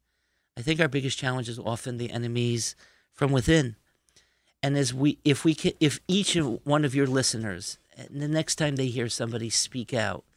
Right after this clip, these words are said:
against another human being or another Jew, or for that matter, definitely against the state of Israel,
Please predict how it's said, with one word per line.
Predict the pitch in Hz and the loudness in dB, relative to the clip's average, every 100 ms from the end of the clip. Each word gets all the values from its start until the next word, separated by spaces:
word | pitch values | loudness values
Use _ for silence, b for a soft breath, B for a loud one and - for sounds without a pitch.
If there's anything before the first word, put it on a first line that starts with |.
| _ _ _ _ _ - | _ _ _ _ _ -6
against | 113 127 123 - | 0 2 2 -2
another | - 120 127 131 | -2 -2 0 0
human | 117 123 120 | 0 -2 -2
being | 117 120 120 120 | 0 0 0 -4
or | |
another | 113 123 117 | -6 -4 -2
Jew, | 107 117 117 117 113 - | -4 0 2 2 0 -2
or | 117 | -4
for | 123 | -2
that | 123 120 | 2 2
matter, | 123 117 110 | 0 -2 -2
definitely | 110 135 - 120 110 107 | 0 0 2 -2 -2 -2
against | 104 110 - | -2 -4 -4
the | |
state | - 123 113 | -4 -2 -2
of | 107 | -2
Israel, | 110 - 104 104 | -4 -4 -8 -8